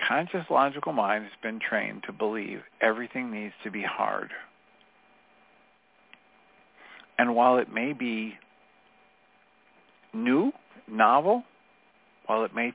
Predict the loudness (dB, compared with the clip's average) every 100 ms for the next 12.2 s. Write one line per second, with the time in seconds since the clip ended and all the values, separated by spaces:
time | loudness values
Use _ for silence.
0 | -4 -6 -4 -6 -4 2 2 2 -4 -6
1 | -8 -10 -8 -8 -8 -4 -4 -6 -12 -10
2 | -2 -2 0 2 2 2 -4 -6 -8 -18
3 | -16 -16 -16 -6 -2 0 2 0 -2 -2
4 | -2 -6 -12 -20 -8 -4 0 2 2 0
5 | 0 0 -4 -12 _ -20 _ _ -20 -18
6 | -16 -14 0 6 8 6 4 2 2 2
7 | 0 -4 -12 -16 -20 -20 _ _ _ _
8 | 0 4 4 4 -2 -4 -4 -6 -16 -20
9 | _ -4 -2 -2 -4 _ _ _ _ -2
10 | 0 0 _ _ _ _ _ _ -12 -10
11 | -10 -12 -8 -8 -8 -14 -18 -14 -14 -14
12 | -14 -14